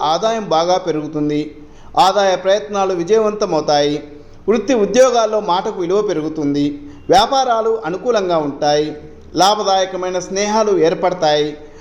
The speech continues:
కొన్ని కీలకమైన ఆర్థిక సమస్యల నుండి ఊరట లభిస్తుంది.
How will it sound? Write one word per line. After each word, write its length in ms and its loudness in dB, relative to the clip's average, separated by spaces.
కొన్ని 200 4
కీలకమైన 560 0
ఆర్థిక 460 0
సమస్యల 460 -2
నుండి 380 0
ఊరట 280 2
లభిస్తుంది. 800 0